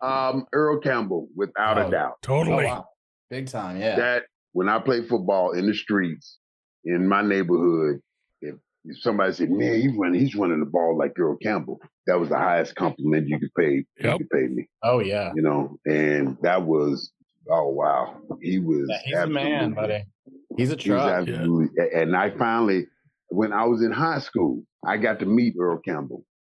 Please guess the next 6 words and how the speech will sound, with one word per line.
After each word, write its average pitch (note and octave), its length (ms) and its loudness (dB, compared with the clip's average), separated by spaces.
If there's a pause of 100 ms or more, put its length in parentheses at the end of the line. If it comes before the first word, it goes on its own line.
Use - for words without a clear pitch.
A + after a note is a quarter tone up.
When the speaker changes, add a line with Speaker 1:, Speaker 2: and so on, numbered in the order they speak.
(220)
Speaker 2:
Oh, C3 160 0
wow. - 340 -2 (540)
Speaker 1:
And, E2+ 500 0 (120)
um, D#2 540 2 (260)
I G#2 140 0
went A#2 360 2